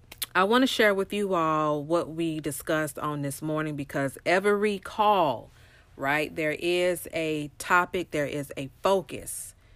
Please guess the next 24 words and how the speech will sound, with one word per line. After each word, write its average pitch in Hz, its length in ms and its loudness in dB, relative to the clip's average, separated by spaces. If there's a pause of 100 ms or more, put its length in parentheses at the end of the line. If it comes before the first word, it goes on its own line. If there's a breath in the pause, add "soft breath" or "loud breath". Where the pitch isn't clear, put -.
(380 soft breath)
All 131 100 -4
right. 135 220 0
There 143 180 0
is 139 140 -4
always 180 500 2
something 175 680 -2
that 147 600 -2 (400 soft breath)
we 170 220 -2
leave 170 360 -2
those 147 300 0
calls 147 500 -2
with, 151 480 -2 (100)
and 170 220 -4
even 214 400 -2
outside 196 640 -2
of 143 260 -4 (420)
the 156 80 -8
topic, - 720 -8
you 160 160 -10
know, 156 300 -4
we, 180 320 -8
we 190 240 -6
always 185 540 -2
leave 196 560 -6